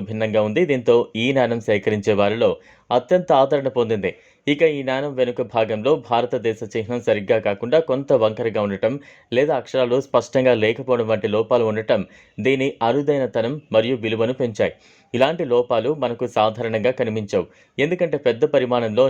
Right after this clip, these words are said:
నాణాలు సరిగ్గా తయారవుతాయి. కానీ కొన్నిసార్లు యంత్రాల్లో తక్కువ నిఖార్సైన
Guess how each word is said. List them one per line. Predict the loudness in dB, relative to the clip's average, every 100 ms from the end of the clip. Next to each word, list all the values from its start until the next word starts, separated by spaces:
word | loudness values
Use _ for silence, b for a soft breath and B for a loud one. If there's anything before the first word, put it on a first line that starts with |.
| 2
నాణాలు | 0 0 -2 0
సరిగ్గా | -2 2 0 2
తయారవుతాయి. | 2 2 0 -2 -2 b b -2
కానీ | -2 -2 0
కొన్నిసార్లు | 0 2 0 2 0
యంత్రాల్లో | 0 0 -2 0 0
తక్కువ | 0 0 2 2
నిఖార్సైన | 0 0 0 2 0